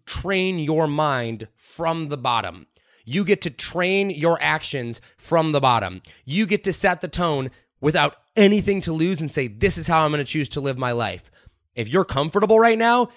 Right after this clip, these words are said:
you've got years and years of comfort-forming habits to protect that little environment that you're in right now. And if you're trying to get to the next level, comfort will absolutely kill you. So get out of your comfort zone,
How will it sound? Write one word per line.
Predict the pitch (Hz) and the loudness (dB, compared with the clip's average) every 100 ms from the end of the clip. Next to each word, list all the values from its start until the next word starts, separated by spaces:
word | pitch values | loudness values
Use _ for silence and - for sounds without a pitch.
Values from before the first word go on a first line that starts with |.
| _ | _
you've | 151 180 | -8 0
got | 165 131 | 0 0
years | 131 135 196 208 | -4 -2 0 0
and | 196 185 | 0 0
years | 170 131 120 - | 0 0 -2 -2
of | 139 123 - _ - | -2 -2 -8 _ 0
comfort-forming | 170 190 - 202 - 175 180 175 165 | 2 2 2 0 0 2 2 2 0
habits | 143 156 127 113 - - _ | 2 2 2 -4 -10 -16 _
to | 160 | -6
protect | - 156 - - 214 147 - - _ - | -4 -4 -2 2 4 2 -2 -20 _ 0
that | 147 143 | 0 2
little | 180 180 | 2 2
environment | 165 127 156 170 139 127 - - | 2 2 4 4 2 -2 -6 -4
that | 143 139 | -4 0
you're | 160 147 | 0 0
in | 156 143 123 - | 0 -2 -4 -6
right | 131 131 | -6 -4
now. | 120 110 90 - _ _ _ _ _ 160 | -4 -6 -6 -12 _ _ _ _ _ -2
And | 156 | -2
if | |
you're | 131 214 | 2 0
trying | - 190 196 202 | 4 4 4 4
to | 185 | 0
get | 185 | 0
to | 190 | 0
the | 170 | 0
next | 175 175 160 | 0 0 0
level, | 160 196 208 - _ _ _ | 2 4 2 -2 _ _ _
comfort | - 185 180 135 117 - 113 | 0 0 2 0 -2 -2 -6
will | 127 - | -4 0
absolutely | 143 139 - 120 117 113 | 0 0 -4 -4 -4 -8
kill | - 107 | -6 -6
you. | 95 78 - _ _ | -6 -10 -20 _ _
So | - | -4
get | 127 101 165 190 | -4 2 4 6
out | 202 | 6
of | 208 | 4
your | 208 | 2
comfort | 196 180 151 156 113 | 0 -2 -2 -6 -4
zone, | 123 113 | -4 -4